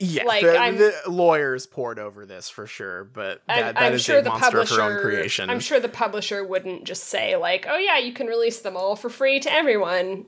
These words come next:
Speaker 2: Um,
Speaker 1: Yeah.
Speaker 2: but the details here are really funny, and I wanna read, um, some of my favorite. Um,
Speaker 1: Yeah.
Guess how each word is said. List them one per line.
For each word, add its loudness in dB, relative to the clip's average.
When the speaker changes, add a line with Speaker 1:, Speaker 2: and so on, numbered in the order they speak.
Speaker 2:
Um, 0
Speaker 1:
Yeah. -2
Speaker 2:
but 0
the 2
details 0
here 4
are 2
really 2
funny, -4
and 0
I 4
wanna 2
read, -6
um, -4
some 0
of 0
my -4
favorite. -2
Um, 0
Speaker 1:
Yeah. 0